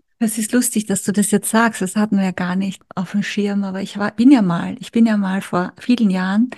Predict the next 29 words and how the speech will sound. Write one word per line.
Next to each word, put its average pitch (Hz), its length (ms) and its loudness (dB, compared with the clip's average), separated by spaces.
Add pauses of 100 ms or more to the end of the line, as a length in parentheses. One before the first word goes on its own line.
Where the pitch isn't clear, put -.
(260)
sogar 196 320 -2
in 196 120 -2
ein - 40 -4
anderes 190 340 2
Land 196 300 0
gezogen, 180 540 0
gell, 226 220 -2 (320)
für - 160 -2
eine 202 160 4
Beziehung. 196 600 -4 (340)
Und 196 580 -2 (460)
in 214 160 8
eine 208 80 6
Stadt, 208 340 0
in 196 160 0
die 202 280 2
ich - 280 -6
freiwillig 202 480 0
so 214 180 2
nicht 214 300 4
gezogen 226 480 2
wäre, 170 380 0
ja. 208 220 -2 (320)
Und, 190 480 -4 (580)
ja. 208 420 0 (960)
Und - 300 4
habe 240 440 2
diese, 208 800 0
damals 226 720 0